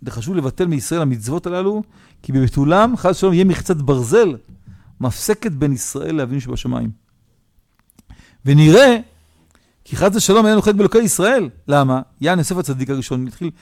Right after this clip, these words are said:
המידות האלה, יש לנו, דווקא המידות האלה התחיל, התחילה התורה. החודש הזה לכ-, לכ-, לכם ראש חודשים.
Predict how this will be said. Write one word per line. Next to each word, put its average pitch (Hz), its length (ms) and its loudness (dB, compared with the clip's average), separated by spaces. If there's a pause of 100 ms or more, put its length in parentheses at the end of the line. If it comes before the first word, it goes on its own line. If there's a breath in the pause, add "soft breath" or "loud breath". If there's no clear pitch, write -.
(120 soft breath)
המידות 180 260 -2
האלה, 214 180 2
יש 160 100 0
לנו, 175 200 -2 (280 soft breath)
דווקא 170 200 -2
המידות 175 220 2
האלה 180 140 2
התחיל, 190 320 -4
התחילה 202 260 0
התורה. 214 360 2 (420 soft breath)
החודש 170 220 -4
הזה 156 100 0
לכ-, 156 100 -2
לכ-, 160 680 -6
לכם 190 260 -4 (340 soft breath)
ראש 165 140 -2
חודשים. 190 460 -2